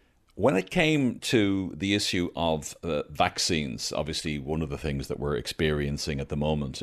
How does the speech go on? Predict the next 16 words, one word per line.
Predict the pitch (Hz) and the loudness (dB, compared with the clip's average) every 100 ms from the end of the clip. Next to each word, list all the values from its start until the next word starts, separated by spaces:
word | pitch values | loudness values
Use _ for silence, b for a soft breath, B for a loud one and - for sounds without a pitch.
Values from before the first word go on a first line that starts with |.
| - | -4
is | 76 71 67 71 | -2 -2 -4 -8
rampant | 65 78 87 78 71 - | -4 -2 0 -2 -4 -4
misinformation. | 76 71 82 71 - 69 69 110 - 73 - B B B B | -4 -2 -2 -2 -6 -6 0 2 2 -2 -6 B B B B
Was | 85 104 117 110 | 2 4 4 2
there | 117 107 101 - | 4 6 4 2
misinformation | 90 98 - 104 92 - 90 87 87 - 90 87 - - | 0 2 4 2 2 0 2 2 2 2 0 0 -4 0
at | 82 - | 0 0
the | 78 | -6
time, | - 113 98 64 | 0 2 2 0
back | 64 82 - | 0 0 0
in, | 82 76 71 - | -2 0 -4 -4
in | 76 73 | -4 -2
nineteen | 78 78 78 | -2 -2 -2
eighteen, | 76 69 76 73 | -2 -2 -2 -2
nineteen | 73 76 78 71 | -2 -4 -4 -4
nineteen? | 76 90 - 50 | -2 -2 -4 -8